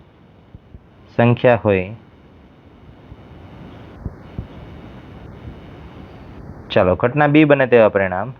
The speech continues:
ઘટના બી બને તેવા પરિણામ એમ બરાબર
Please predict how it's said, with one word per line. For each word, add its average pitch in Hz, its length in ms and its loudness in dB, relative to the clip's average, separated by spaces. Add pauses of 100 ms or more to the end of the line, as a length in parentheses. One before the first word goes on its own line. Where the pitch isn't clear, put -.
(220)
ઘટના 98 400 -2 (520)
બી 107 200 4 (1400)
બને 113 260 2 (1160)
તેવા 95 440 4 (1160)
પરિણામ 110 440 0 (4000)
એમ 143 200 2
બરાબર 92 480 0